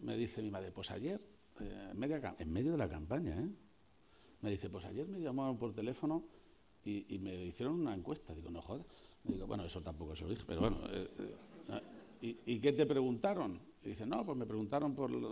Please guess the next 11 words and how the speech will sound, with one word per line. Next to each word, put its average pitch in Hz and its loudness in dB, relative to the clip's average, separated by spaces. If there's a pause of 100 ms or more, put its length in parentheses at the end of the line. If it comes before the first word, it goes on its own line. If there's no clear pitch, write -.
(120)
por 101 -6
Cospedal 151 0
y 104 -2
tal". 127 -8 (800)
Y, 98 0 (520)
y - -6
digo: 87 -6
"¿Y 85 -6
qué 98 -4
dijiste?". 98 -4 (840)
Que, - -14